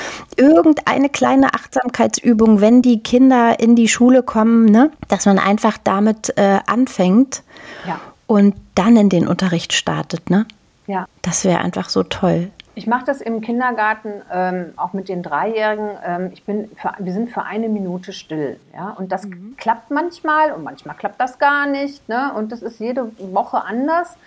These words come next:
Speaker 2: Und aber trotzdem, ich bin mir ganz sicher, dass die Kinder davon was mitnehmen,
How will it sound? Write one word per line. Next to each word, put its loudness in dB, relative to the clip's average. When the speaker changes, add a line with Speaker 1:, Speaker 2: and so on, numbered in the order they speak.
Speaker 2:
Und -2
aber 0
trotzdem, -8
ich -18
bin -6
mir -6
ganz -8
sicher, -8
dass -6
die -10
Kinder -4
davon -4
was -6
mitnehmen, -10